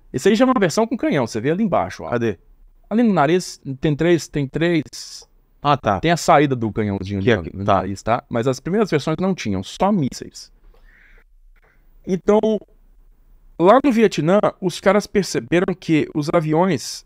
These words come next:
Speaker 1: lançavam esses mísseis, esses mísseis se perdiam muitas vezes, e os caras perdiam os abates, porque não tinha o que fazer, eles
Speaker 2: É.
Speaker 1: disparavam todos os mísseis e acabavam e iam pra
Speaker 2: Tinha que
Speaker 1: casa.
Speaker 2: voltar.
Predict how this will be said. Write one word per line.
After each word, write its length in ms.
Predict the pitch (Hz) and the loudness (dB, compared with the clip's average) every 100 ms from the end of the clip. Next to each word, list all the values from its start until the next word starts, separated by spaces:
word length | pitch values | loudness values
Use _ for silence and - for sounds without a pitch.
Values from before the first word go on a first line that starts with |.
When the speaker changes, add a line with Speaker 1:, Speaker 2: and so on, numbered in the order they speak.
| _ - | _ -4
Speaker 1:
lançavam 600 | 147 180 - 190 190 185 | 0 0 2 4 4 2
esses 220 | 143 113 | -4 -4
mísseis, 440 | 147 180 185 170 | -2 0 -2 0
esses 240 | 170 160 139 | -2 -4 -4
mísseis 320 | 139 135 131 | -4 -4 -6
se 80 | - | -4
perdiam 540 | - 123 104 117 165 | 2 2 0 2 2
muitas 320 | 139 123 98 | 2 0 -2
vezes, 340 | 98 127 151 165 | 0 0 0 -4
e 40 | |
os 100 | 165 | -4
caras 220 | 160 151 | -2 -4
perdiam 720 | - 180 135 117 151 202 190 - _ _ - | 0 2 2 -2 0 0 0 -6 _ _ -8
os 180 | 107 | 0
abates, 600 | 95 92 131 170 - - - | 0 4 2 2 -4 -12 -8
porque 220 | 190 311 | -4 -4
não 80 | 359 | -2
tinha 160 | - | -4
o 40 | 302 | -2
que 80 | |
fazer, 320 | 349 294 339 254 | -2 0 0 -2
eles 260 | 151 101 | -4 -6
Speaker 2:
É. 80 | 139 | -2
Speaker 1:
disparavam 340 | 151 170 170 165 | -2 0 0 0
todos 200 | 185 180 | -2 -2
os 80 | 175 | -2
mísseis 280 | 196 202 214 | -2 -2 -4
e 40 | |
acabavam 440 | 208 180 185 190 | -2 -2 0 0
e 40 | 208 | -2
iam 60 | 208 | -2
pra 140 | 226 | -2
Speaker 2:
Tinha 120 | - | 2
que 40 | 113 | 2
Speaker 1:
casa. 60 | |
Speaker 2:
voltar. 400 | 143 139 127 120 | 0 -2 -4 -4